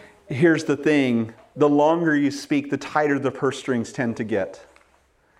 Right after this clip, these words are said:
And so the pastor did some soul searching, and as he prepared his message, <coughs> he kind of decided to go a different track, and he got up to the podium, and,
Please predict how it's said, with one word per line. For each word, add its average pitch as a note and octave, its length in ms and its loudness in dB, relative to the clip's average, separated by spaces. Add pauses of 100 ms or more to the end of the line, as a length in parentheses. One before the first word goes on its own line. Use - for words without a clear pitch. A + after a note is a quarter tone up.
(580)
And D#3 100 -2
so F3+ 120 2
the D#3+ 100 2
pastor D#3+ 360 0
did C#3+ 180 -2
some C#3+ 140 -2
soul C#3 300 2
searching, C#3+ 540 2
and B2+ 160 0
as C3 220 0
he B2+ 300 0
prepared C#3 600 0
his B2+ 180 -2
message, B2+ 520 0 (240)
<coughs> - 880 -10
he C#3+ 120 0
kind C#3 220 4
of A#2+ 180 2 (300)
decided C#3+ 460 0
to C3+ 60 0
go C3 140 4
a B2 60 0
different C3 300 -2
track, C3+ 360 0
and B2 100 -4
he C3+ 100 -2
got C3 180 4
up B2 120 -2
to C#3+ 100 -6
the B2 80 2
podium, B2 520 0
and, A2 160 -2